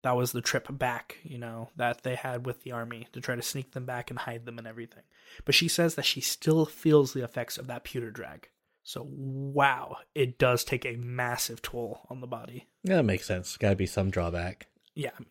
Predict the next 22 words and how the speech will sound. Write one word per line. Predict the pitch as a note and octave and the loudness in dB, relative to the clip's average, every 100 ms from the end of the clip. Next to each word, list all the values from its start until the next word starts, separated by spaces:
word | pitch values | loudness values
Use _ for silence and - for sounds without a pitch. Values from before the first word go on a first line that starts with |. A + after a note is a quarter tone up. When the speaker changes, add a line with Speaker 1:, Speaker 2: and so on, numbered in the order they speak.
| B2 | -10
Speaker 1:
I | |
mean, | B2+ | -8
Speaker 2:
to | A#2+ | 6
Speaker 1:
yeah. | G2+ F#2+ | 6 8
Speaker 2:
running | G#2 G2+ G2 | 6 6 2
for, | - F#2 | 0 0
like, | F2+ | 0
eighteen | G2 G2 G#2+ | 0 2 2
hours | F#2 F#2 | 2 0
straight. | - F#2+ G2 - - | 0 0 0 -4 -14
Speaker 1:
Yeah, | - - _ | -10 -10 _
making | D#3 C#3 C#3 B2+ | 2 2 2 -4
a | A#2 | -4
two-week | - C3 - - | 0 4 4 2
<laughs> | |
trip | - - C#3 - | 2 6 6 4
in, | C3+ - - F3+ - | 2 2 2 0 0
in | |
sixteen | B2+ C#3 - D3+ C3+ | 0 0 2 2 2
hours. | C3+ D3+ E3 - | 4 4 2 2
Yeah. | C#3 | 4
Speaker 2:
Mm-hmm. | A#2+ G#2+ G#2 | 4 4 2